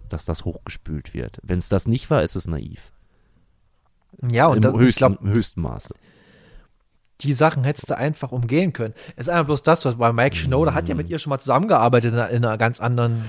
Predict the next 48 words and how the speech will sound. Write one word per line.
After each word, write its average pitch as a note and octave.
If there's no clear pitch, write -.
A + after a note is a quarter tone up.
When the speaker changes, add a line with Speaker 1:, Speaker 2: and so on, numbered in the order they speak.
Speaker 2:
in G#2+
Speaker 1:
Die, E2+
Speaker 2:
auch, G#2+
äh -
Speaker 1:
sind F#2+
die D3
nicht A#2+
auch -
seit -
Jahren F2+
befreundet? F2+
Sowas E2
las D#2
ich D2+
auch. E2+
Also, -
Speaker 2:
Wahrsch-, G#2+
wahrscheinlich, C3
Speaker 1:
das, -
Speaker 2:
aber A#2
da A#2
hat -
er, C#3
es -
Speaker 1:
ne? G3+
Speaker 2:
gibt, F3+
es -
gibt, E3+
es D#3+
gibt -
ja F3
ein B2
Video D3+
schon A#2+
mit A#2
ihr, C3
wo, B2
äh, A2
wo A#2+
Speaker 1:
Mhm. A#2+
Speaker 2:
sie G2+
Bleed D3+
It D3
Out, G3+
glaub C#4+
ich, D4
singt D4+
Speaker 1:
Ja. F#2+